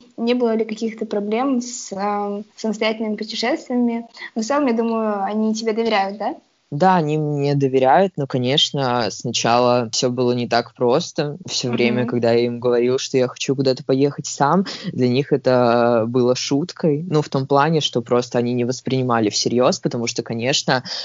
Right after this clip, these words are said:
Speaker 2: а, для
Speaker 1: Ну, другое
Speaker 2: родителей
Speaker 1: мышление,
Speaker 2: странно,
Speaker 1: да.
Speaker 2: да, странно отпускать ребенка там в четырнадцать, в пятнадцать лет куда-то самостоятельно.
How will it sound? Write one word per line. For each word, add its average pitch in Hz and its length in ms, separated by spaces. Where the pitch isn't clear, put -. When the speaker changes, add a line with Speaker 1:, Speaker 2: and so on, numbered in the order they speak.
Speaker 2:
а, 117 300
для 117 200
Speaker 1:
Ну, 117 120
другое - 300
Speaker 2:
родителей 139 100
Speaker 1:
мышление, 123 260
Speaker 2:
странно, 120 480
Speaker 1:
да. 113 400
Speaker 2:
да, - 20
странно 123 580
отпускать - 520
ребенка 120 500
там 117 180
в - 40
четырнадцать, 117 640
в - 40
пятнадцать 120 540
лет 123 300
куда-то 110 400
самостоятельно. 123 1080